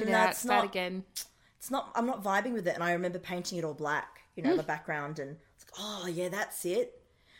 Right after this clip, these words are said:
Speaker 2: I said, "Look, at the end of the day, it's about how you feel about it, because
Speaker 1: Mm.
Speaker 2: when we log off, you have to stare at it."
Speaker 1: Mm-hmm.
Speaker 2: So it doesn't actually matter what everyone else thinks.
Speaker 1: Mm.
Speaker 2: I don't like it, so I'm gonna get rid of it.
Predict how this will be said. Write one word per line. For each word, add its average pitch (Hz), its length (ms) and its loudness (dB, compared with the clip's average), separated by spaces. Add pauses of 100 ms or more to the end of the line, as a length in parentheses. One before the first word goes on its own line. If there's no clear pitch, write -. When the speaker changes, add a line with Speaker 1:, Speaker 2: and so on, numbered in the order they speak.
(140)
Speaker 2:
I 208 80 -4
said, 214 220 0
"Look, 214 120 4
at 180 100 -2
the 247 80 -2
end 269 160 -2
of 202 60 -2
the 160 40 -12
day, 190 240 2
it's 185 140 -6
about 185 160 -2
how 185 100 -2
you 175 220 -4
feel 233 220 -4
about 247 260 -2
it, 370 240 -2
because 190 300 -2
Speaker 1:
Mm. 175 40 -4
Speaker 2:
when 180 120 0
we 185 100 -4
log 165 260 0
off, 170 220 -2
you 180 80 -6
have 165 120 -8
to 160 60 -14
stare 143 340 -6
at 135 60 -8
it." - 160 -12 (200)
Speaker 1:
Mm-hmm. 175 400 -6
Speaker 2:
So 185 120 -6
it 196 100 -2
doesn't 240 160 -2
actually 269 220 -4
matter 185 200 2
what 165 160 0
everyone 147 200 -6
else 139 220 -8
thinks. - 440 -14
Speaker 1:
Mm. 196 120 -4
Speaker 2:
I 180 100 4
don't 180 180 2
like 147 240 -4
it, - 120 -10
so - 120 -10
I'm 151 120 -6
gonna 147 160 -6
get - 160 -10
rid 123 100 -10
of - 80 -16
it. - 200 -10